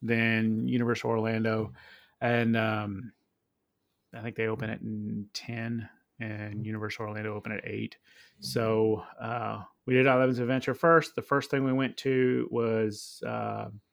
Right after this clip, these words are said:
Forbidden Journey. Kids absolutely love that. Uh,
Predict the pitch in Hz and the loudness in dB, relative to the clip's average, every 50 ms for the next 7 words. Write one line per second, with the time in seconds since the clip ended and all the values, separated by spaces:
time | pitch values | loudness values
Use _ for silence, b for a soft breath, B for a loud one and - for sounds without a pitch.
0 | _ _ _ _ _ _ - 131 117 127 120 110 107 131 170 190 190 190 185 180 | _ _ _ _ _ _ 0 2 4 4 2 4 8 8 8 10 10 6 4 2
1 | - b b b b b b b b b b _ - - 123 107 120 117 110 - | 0 b b b b b b b b b b _ -2 0 0 4 4 2 2 2
2 | - 123 120 113 107 110 117 120 120 120 107 107 117 113 110 113 110 - - - | 0 -2 -2 0 0 0 2 2 2 0 0 0 0 0 2 2 0 -2 -4 -12
3 | - - - | -14 -10 -8